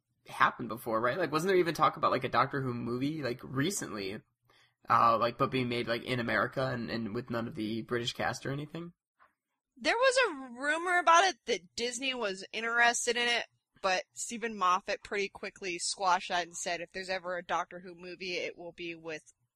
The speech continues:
Speaker 2: our staff involved, not,
Speaker 1: Right.
Speaker 2: not some overseas staff." And he's
Speaker 1: Right.
Speaker 2: always been adamant that the people that work on Doctor Who should be fans of Doctor Who, not people looking to make money off of it.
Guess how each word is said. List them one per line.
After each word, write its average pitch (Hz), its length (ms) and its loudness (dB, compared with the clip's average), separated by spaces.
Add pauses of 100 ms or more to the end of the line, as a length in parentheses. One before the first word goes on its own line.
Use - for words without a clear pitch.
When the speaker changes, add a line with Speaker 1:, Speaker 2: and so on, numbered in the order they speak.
(200)
Speaker 2:
our 160 260 -2
staff 160 560 -2
involved, 151 500 -8
not, 127 220 -4
Speaker 1:
Right. 58 500 0
Speaker 2:
not 190 280 -2
some 190 160 -12
overseas 160 520 -10
staff." 135 320 -8 (460)
And 185 120 -8
he's - 180 0
Speaker 1:
Right. - 20 2
Speaker 2:
always 247 300 6
been 208 140 0
adamant 180 520 4
that 160 220 -2
the 185 80 -14
people 202 320 -12
that 202 180 -6
work 185 240 -4
on 190 100 -2
Doctor 180 300 -2
Who 175 180 -10
should 160 200 -6
be 156 180 -12
fans 160 260 -8
of 156 120 -18
Doctor 156 280 -8
Who, 151 200 -14
not 165 200 -6
people 170 320 -12
looking 170 260 -10
to 156 40 -14
make 147 200 -12
money 143 280 -12
off 135 180 -8
of 151 120 -20
it. 139 180 -20